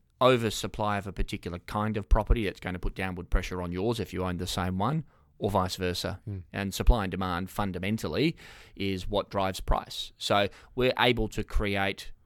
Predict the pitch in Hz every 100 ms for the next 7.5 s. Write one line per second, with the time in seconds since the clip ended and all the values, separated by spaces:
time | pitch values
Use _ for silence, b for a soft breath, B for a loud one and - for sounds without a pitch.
0 | _ - 104 - 107 104 95 95 95 98
1 | 104 92 87 - 101 - 92 95 120 95
2 | 104 104 95 95 95 113 104 101 98 b
3 | b b 101 104 120 120 - 98 107 101
4 | 101 98 - - - 98 - 98 98 -
5 | 104 107 120 117 b b b _ _ _
6 | _ _ - 139 120 - 113 101 95 110
7 | 139 127 95 104